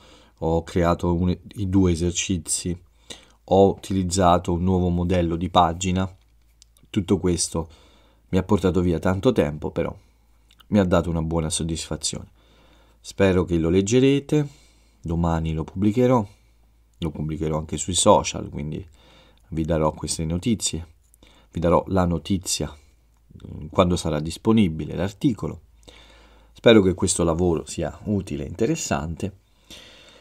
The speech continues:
Per me lo è stato, perché è un buon articolo e anche perché ho cambiato ancora una volta il modello della pagina per la pubblicazione di articoli ed esercizi.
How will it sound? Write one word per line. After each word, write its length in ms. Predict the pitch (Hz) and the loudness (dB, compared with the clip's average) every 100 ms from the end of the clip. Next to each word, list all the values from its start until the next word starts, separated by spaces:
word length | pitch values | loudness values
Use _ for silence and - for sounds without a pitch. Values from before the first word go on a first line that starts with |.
| _ - | _ 2
Per 180 | 117 | 4
me 160 | 135 143 | 6 8
lo 80 | 131 | 6
è 60 | |
stato, 600 | 147 - 185 185 190 180 165 - - _ _ | 6 4 4 2 0 0 -2 -8 -20 _ _
perché 240 | - - 90 | -18 -6 -2
è 40 | |
un 80 | 90 | 0
buon 160 | 101 | 2
articolo 600 | 120 - 196 175 180 175 | 0 0 0 2 4 4
e 100 | 104 | 4
anche 300 | 98 92 117 | 2 0 -2
perché 500 | 147 82 - 82 76 - _ _ _ _ - | -4 -4 -6 -10 -10 -12 _ _ _ _ -8
ho 320 | 82 80 87 _ _ _ _ _ _ | -4 -4 -6 _ _ _ _ _ _
cambiato 760 | - 98 95 85 76 - 80 - - | -2 2 4 4 2 -4 -6 -10 -10
ancora 360 | 98 90 131 110 | -8 0 2 2
una 100 | 78 | 0
volta 380 | 73 - - - _ _ _ - | -4 -8 -16 -20 _ _ _ -8
il 160 | 95 | -4
modello 720 | 90 90 87 80 78 73 82 _ _ _ | 0 0 2 0 -2 -6 -8 _ _ _
della 260 | 76 80 76 | -6 -4 -2
pagina 580 | 85 78 78 78 76 73 - - _ _ _ _ | 0 0 -2 -4 -4 -6 -16 -20 _ _ _ _
per 140 | - 87 | 0 0
la 60 | |
pubblicazione 760 | 82 95 92 80 - - 87 80 | 0 -2 -2 -2 0 0 0 -2
di 160 | 76 | -4
articoli 720 | 80 - - 101 90 90 80 80 _ _ | -8 -8 -2 -2 -2 -4 -4 -8 _ _
ed 180 | - 87 | -8 -6
esercizi. 800 | 82 78 76 - 65 - - | -4 -6 -8 -8 -10 -8 -10